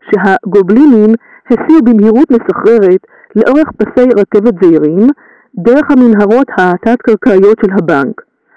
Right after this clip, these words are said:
הארי נהנה מהנסיעה אל הכספת של הוויזלים, אבל כשהכספת נפתחה הוא הרגיש איום ונורא, הרבה יותר גרוע ממה שהרגיש בסמטת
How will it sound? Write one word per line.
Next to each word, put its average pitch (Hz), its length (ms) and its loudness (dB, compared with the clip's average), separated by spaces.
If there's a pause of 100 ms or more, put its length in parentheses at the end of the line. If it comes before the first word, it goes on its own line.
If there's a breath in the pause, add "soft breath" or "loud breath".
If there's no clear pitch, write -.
(520 soft breath)
הארי 330 180 2
נהנה 220 600 2
מהנסיעה 185 540 0
אל 202 80 2
הכספת 196 480 -4
של 190 100 0
הוויזלים, 170 560 0 (500)
אבל 180 440 -2 (420)
כשהכספת - 760 -4
נפתחה 208 580 -2 (300)
הוא - 180 -2
הרגיש 214 520 0 (140)
איום 208 380 0 (100)
ונורא, 165 500 -2 (640 loud breath)
הרבה 165 260 -2
יותר 220 380 2
גרוע 196 360 2
ממה 185 200 0 (120)
שהרגיש 202 540 0 (280)
בסמטת 190 540 -2